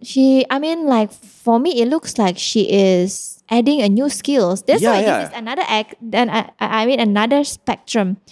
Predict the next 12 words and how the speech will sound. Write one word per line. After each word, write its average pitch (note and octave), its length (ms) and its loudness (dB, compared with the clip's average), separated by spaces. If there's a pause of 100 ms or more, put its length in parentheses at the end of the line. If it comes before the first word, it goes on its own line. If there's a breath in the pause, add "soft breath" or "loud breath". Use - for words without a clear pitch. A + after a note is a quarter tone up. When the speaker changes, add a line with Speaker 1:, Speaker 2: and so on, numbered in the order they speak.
(160 soft breath)
Speaker 1:
Then A4 140 0
another, A#3 480 0
then, G4 160 2 (160)
uh, G3+ 500 4
she - 220 0
broke B3+ 320 0
up, - 240 -4 (260 loud breath)
and G#3+ 140 0
then A3+ 80 4
she A3+ 80 0
had G#3 100 0
another B3 340 2